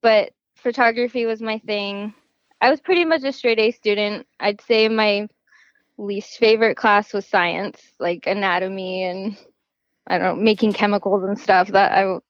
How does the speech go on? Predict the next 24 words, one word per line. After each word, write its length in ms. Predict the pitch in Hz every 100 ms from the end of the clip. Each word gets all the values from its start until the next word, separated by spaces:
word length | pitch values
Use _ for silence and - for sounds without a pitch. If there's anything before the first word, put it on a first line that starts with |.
| -
didn't 200 | 202 196
have 120 | 214
any 200 | 196 196
interest 360 | 185 202 214 -
in 120 | 196
that, 280 | 196 196 -
but, 240 | 180 170 - _ - _ _ -
um, 400 | 208 202 202 202
history 880 | 294 285 - 262 254 240 233 233
and 540 | - 185 185 175 180 -
math, 460 | 220 233 214 208 - - -
oh 220 | 196 175 - 202
God, 160 | 185
I 100 | 180
loved 240 | 185 185 190
those 200 | 190 185
classes. 580 | 196 180 - 185 185 196 _ _ _ _ _ _
And 520 | 208 208 208 202 208 - - - _ _ _ _ _
honestly, 520 | - 233 247 247 247 226
I 160 | 220 - _ _ _ _ _ _ _
finished 340 | 269 262 -
as 140 | 226 220
many 360 | 254 269 269
credits 440 | 247 240 226 240